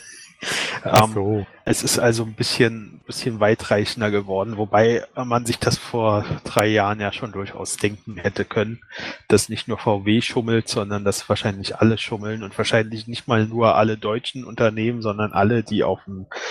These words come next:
Speaker 1: europäischen Markt, äh, die
Speaker 2: Ich
Speaker 1: Norm
Speaker 2: nehme
Speaker 1: erfüllen müssen.
Speaker 2: tatsächlich aus, dass das bei den U S A ebenfalls der Fall ist.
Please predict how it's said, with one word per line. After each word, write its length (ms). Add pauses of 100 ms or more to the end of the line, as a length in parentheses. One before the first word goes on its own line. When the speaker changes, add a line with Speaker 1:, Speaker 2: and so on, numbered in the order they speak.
(300)
Speaker 1:
europäischen 720
Markt, 420 (180)
äh, 380
die 160
Speaker 2:
Ich 140
Speaker 1:
Norm 360
Speaker 2:
nehme 140
Speaker 1:
erfüllen 280
müssen. 200
Speaker 2:
tatsächlich 540
aus, 200
dass 140
das 220
bei 140
den 140
U 80
S 120
A 240
ebenfalls 420
der 120
Fall 200
ist. 420